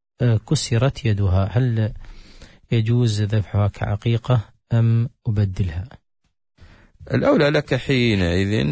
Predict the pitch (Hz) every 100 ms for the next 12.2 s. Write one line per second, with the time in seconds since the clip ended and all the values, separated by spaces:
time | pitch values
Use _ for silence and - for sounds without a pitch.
0 | 78 76 80 98 120 67 71 156 - _
1 | _ _ _ _ _ _ _ 95 92 98
2 | 95 92 90 101 90 - - 98 87 80
3 | 87 92 87 78 85 95 110 - 101 80
4 | - 101 95 92 90 76 73 - 85 76
5 | 78 - 82 95 110 85 78 - 73 76
6 | 78 73 80 - _ _ - - - -
7 | - - - - - - _ - 226 123
8 | 98 92 113 113 135 - - _ _ _
9 | - 95 82 85 85 - - - 117 95
10 | 85 90 92 101 - - - - _ _
11 | _ _ 92 117 117 95 - 76 101 110
12 | -